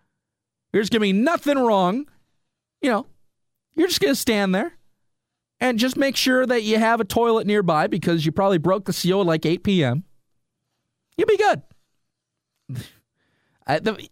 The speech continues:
the fact that you get two hole-in-ones out of the Waste Management Open this year is, is unbelievable. I, I am truly addicted to watching those videos.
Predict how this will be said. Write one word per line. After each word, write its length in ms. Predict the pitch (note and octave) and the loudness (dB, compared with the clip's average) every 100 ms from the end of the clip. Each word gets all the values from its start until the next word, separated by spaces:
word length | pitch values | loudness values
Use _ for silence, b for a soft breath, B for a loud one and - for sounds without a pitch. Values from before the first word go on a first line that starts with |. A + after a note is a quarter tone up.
| - | -10
the 100 | G#3+ | -4
fact 240 | A4+ G4+ | -2 0
that 60 | D4 | 0
you 80 | G#3+ | 0
get 160 | F#3+ | -2
two 240 | - B3 A#3+ | -2 -2 0
hole-in-ones 600 | G#3+ G#3 D#3+ D3+ C#3+ C3 | 0 2 2 2 0 0
out 80 | C3+ | 0
of 60 | |
the 60 | B2+ | 0
Waste 280 | C3 C3 C#3+ | 0 0 0
Management 360 | B2+ A#2 A#2+ | 0 0 0
Open 280 | A#2 A2+ A#2 | -2 -2 -2
this 200 | A2 - | -4 -2
year 140 | A2+ | -4
is, 120 | G#2+ - G#2+ - | -4 -6 -8 -4
is 160 | B2+ | -2
unbelievable. 640 | A#2+ B2+ A#2 G#2+ G2+ B2 _ _ _ _ _ _ _ _ _ _ _ _ _ _ _ _ | 0 0 0 -2 -4 -6 _ _ _ _ _ _ _ _ _ _ _ _ _ _ _ _
I, 160 | - - | -4 -2
I 160 | - G3 | 0 0
am 200 | C4+ A#3 | 2 0
truly 440 | D#3+ A#3+ C4 B3+ F#3 | -2 -2 0 2 2
addicted 440 | D3 F#3+ - C#3 | 0 -4 -2 -2
to 80 | C#3 | 0
watching 340 | C3+ C3+ C#3 | 0 0 -2
those 200 | A#2+ A2 | 0 0
videos. 420 | A2+ A2 G2 G#2+ | 0 -2 -4 -8